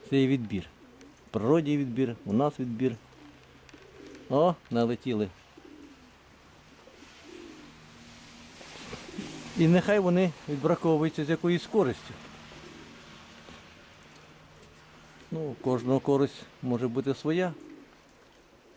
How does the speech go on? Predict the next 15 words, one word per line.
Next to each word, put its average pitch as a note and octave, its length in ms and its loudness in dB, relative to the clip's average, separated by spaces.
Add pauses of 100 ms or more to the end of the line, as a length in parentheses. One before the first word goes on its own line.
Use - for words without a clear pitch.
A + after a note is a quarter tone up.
(2750)
Кожен A#2 260 -2
шукає A#2+ 500 -2 (1040)
свої D#3 220 2
методи G#2+ 380 2
відбраковки. G2+ 640 -2
Я C3+ 140 -2
от B2 160 -2 (240)
шукаю, B2 480 -4 (680)
верніше B2 440 0
знайшов A#2+ 440 0 (1400)
такий A#2 300 -2
метод. F#2+ 400 0
Якщо G#2+ 260 0
він C3 140 4
ще A#2+ 260 0